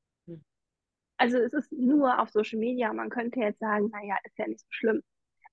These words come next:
Speaker 2: Aber es überträgt sich ja, dahinter steht ja eine Person, die die Richtlinien, ähm,
Speaker 1: Ja.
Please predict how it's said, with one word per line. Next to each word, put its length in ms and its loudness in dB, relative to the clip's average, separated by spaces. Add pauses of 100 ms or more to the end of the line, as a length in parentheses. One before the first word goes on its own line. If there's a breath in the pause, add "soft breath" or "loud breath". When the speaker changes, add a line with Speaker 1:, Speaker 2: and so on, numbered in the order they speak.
(160)
Speaker 2:
Aber 300 6
es 140 -2
überträgt 500 2
sich 180 0
ja, 260 2 (720)
dahinter 400 8
steht 280 2
ja 100 4
eine 180 6
Person, 500 8
die 100 4
die 120 2
Richtlinien, 800 2 (600)
ähm, 340 2 (160)
Speaker 1:
Ja. 120 -10